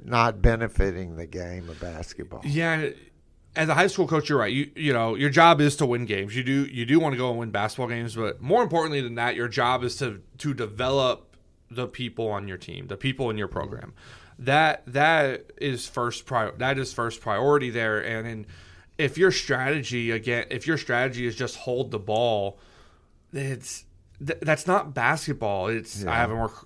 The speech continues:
Speaker 2: c-, colorful word, but it's nonsense. Like,
Speaker 1: Yeah.
Speaker 2: that, that's what it is. It's, that's not the game of basketball. And also these teams who, they're up six, seven points with three minutes left in a basketball game and start playing keep away at the end of the
Speaker 1: Uh-huh.
Speaker 2: game. Like, no, like, that,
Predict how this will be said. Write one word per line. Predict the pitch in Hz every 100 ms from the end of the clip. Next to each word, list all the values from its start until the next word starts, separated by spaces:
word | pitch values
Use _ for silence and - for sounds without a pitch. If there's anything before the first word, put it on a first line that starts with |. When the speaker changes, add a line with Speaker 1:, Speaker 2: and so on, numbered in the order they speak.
| -
Speaker 2:
c-, | 117 -
colorful | - 190 247 143 120
word, | 110 117
but | 120
it's | 123 139
nonsense. | 143 135 - 82 - - - -
Like, | 127
Speaker 1:
Yeah. | 101
Speaker 2:
that, | 143 87
that's | 143 143
what | 147 135
it |
is. | 123 101
It's, | 113 - -
that's | 127 123 -
not | 143 160
the | 123
game | 139
of | 117
basketball. | 117 127 135 131 120 120
And | 131
also | 180 175
these | 131 127
teams | - 185 175 151
who, | 151 131 123 - - - - _
they're | - 147 -
up | 170 -
six, | 170 151
seven | 165 143 131
points | - 139 160 -
with | 131
three | 135 151
minutes | 156 139 135
left | 143 139
in |
a | 127
basketball | 113 120 139 143 156
game | 175
and | 131
start | 151 151
playing | 143 113
keep | - 135 147
away | 160 160 175
at | 170
the | 131
end | 147
of | 107
the |
Speaker 1:
Uh-huh. | 107
Speaker 2:
game. | 135 165
Like, | 156 127 - - -
no, | 131 180 226 120 78 -
like, | 135 127
that, | 151 165 -